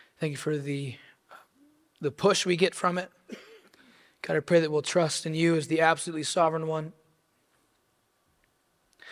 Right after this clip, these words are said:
I pray that we would embrace the work of finding out our idols over the course of our lives, that we do what we can to put them off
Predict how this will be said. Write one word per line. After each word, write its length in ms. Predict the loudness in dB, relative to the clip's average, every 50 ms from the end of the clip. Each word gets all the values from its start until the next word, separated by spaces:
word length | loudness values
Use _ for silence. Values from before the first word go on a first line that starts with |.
| -20 -20 -20 -20 -20 -20 -20 -12 -8
I 60 | -8 -4
pray 220 | 2 4 4 6
that 120 | 6 4
we 160 | 2 2 0 2
would 400 | 2 2 2 2 2 -2 -4 -6 -14 -20 _ _ _ _ _ _ _ _ _ _ _ _ _ _ _ _ _ -6
embrace 440 | -4 0 2 4 4 4 4 2 0
the 120 | 0 0
work 420 | 2 4 6 6 6 4 2 -6 -14 -14 -10 -4
of 200 | -2 -2 -2 -2
finding 340 | 0 0 2 2 2 2 0
out 160 | -2 0 0
our 140 | 0 0 2
idols 640 | 4 4 4 6 4 4 2 2 0 -4 -8 -10 -12 -16 -20 -20 -20 _ -6
over 120 | -4 -2 -2
the 80 | -2
course 300 | -2 0 -2 0 -2 -2
of 80 | -4 -2
our 80 | 0
lives, 640 | 0 2 2 2 2 0 0 -4 -10 -12 -12 -12 -14 _ _ _ _ _ _ _ _ _ _ _ _ _ _ _ _ _ _ _ _ _ _ _ _ _ _ _ _ _ _ _ _ _ _ _ _ _ _ _ _ _ _ _ _ _ _ _ _ _ _ _ _ _ _ _ _ _
that 100 | -8 -6
we 80 | -6 -4
do 160 | -4 -2 0
what 100 | 0 0
we 80 | 0 -2
can 300 | -4 -2 -2 -2 -2 -4
to 80 | -8
put 200 | -8 -8 -8 -6
them 140 | -6 -6 -4
off 460 | -4 -4 -4 -4 -6 -8 -14 -20 -20